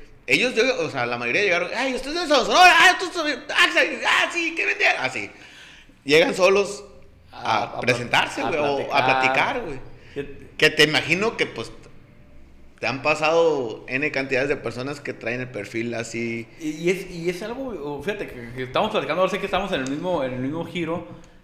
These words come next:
Speaker 2: Es algo bien común, le-, y, y, y es, es algo bien común porque no puedes estar en lo seguro y ser mamón.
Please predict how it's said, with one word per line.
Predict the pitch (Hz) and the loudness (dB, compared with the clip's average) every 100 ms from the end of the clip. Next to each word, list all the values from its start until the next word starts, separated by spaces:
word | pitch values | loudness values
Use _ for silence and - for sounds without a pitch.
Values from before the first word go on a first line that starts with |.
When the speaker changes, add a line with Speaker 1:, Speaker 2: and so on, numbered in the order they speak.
| - | -14
Speaker 2:
Es | 175 | -2
algo | 202 214 | -2 0
bien | 214 | -4
común, | 196 196 180 135 120 | -4 -4 -4 -6 -10
le-, | 123 120 | -6 -6
y, | 123 139 131 | -6 -4 -2
y, | 127 120 117 - 117 117 | -2 -4 -6 -12 -10 -8
y | |
es, | 131 135 151 165 | -8 -8 -8 -8
es | 170 | -4
algo | 185 185 | -4 -2
bien | 190 185 - - - | -4 -8 -14 -18 -12
común | 185 185 190 190 190 | -10 -8 -8 -10 -10
porque | 147 135 120 - 127 120 117 110 107 - - - _ - _ - _ - - | -8 -8 -10 -10 -6 -4 -4 -8 -12 -16 -20 -20 _ -20 _ -20 _ -20 -18
no | 165 - | -16 -10
puedes | 190 | -10
estar | 165 - 170 | -10 -12 -12
en | |
lo | 135 | -10
seguro | 117 147 | -10 -10
y | 123 | -10
ser | 123 | -10
mamón. | 120 95 | -10 -12